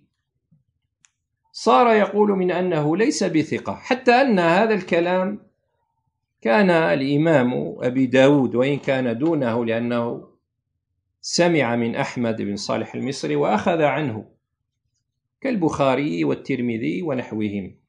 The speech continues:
كثير، إلا أن النسائي لا تحد-، يعني جرحه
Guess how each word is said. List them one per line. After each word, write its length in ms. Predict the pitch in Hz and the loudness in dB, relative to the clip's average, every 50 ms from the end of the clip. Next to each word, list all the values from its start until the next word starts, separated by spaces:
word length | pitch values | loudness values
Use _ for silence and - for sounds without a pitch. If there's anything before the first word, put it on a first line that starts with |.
| _ | _
كثير، 460 | _ 101 98 - 110 101 87 - - _ _ _ _ _ _ _ _ _ _ _ _ _ _ _ _ _ _ _ _ _ _ _ _ _ _ - | _ -14 -10 -8 -6 -6 -6 -8 -12 _ _ _ _ _ _ _ _ _ _ _ _ _ _ _ _ _ _ _ _ _ _ _ _ _ _ 0
إلا 280 | 208 240 240 240 233 240 | 4 6 6 6 6 6
أن 140 | 240 240 | 4 4
النسائي 800 | 233 226 220 214 196 202 - 196 185 160 190 226 220 220 208 202 | 4 4 4 4 2 2 2 2 2 2 2 0 0 2 2 2
لا 300 | 202 220 226 208 170 135 | 2 4 4 4 2 2
تحد-، 640 | - - 151 139 - - 208 202 185 190 - 151 147 | 0 -2 -4 -4 -2 -4 -4 -4 -4 -6 -8 -8 -8
يعني 420 | - 143 147 147 139 147 151 147 131 | -6 -4 -2 -2 -2 -2 -2 -2 -2
جرحه 760 | 123 165 226 254 226 185 - - 123 117 117 156 208 302 | 0 2 4 4 4 4 2 0 -2 -2 -2 -2 -4 -6